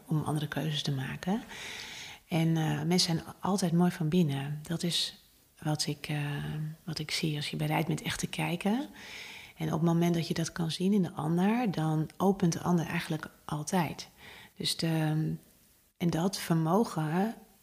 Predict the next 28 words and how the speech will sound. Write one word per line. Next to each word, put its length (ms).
mogen 300
wij 220
oefenen 600
om 120
dat 180
ook 160
bij 100
elkaar 380
te 140
doen. 380
En 120
ik 180
heb 140
dus 160
soms 220
mensen 280
uit 140
hetzelfde 440
team 540
die 140
naar 160
het 100
masker 340
van 120
elkaar 320
zitten 220
te 60
kijken 640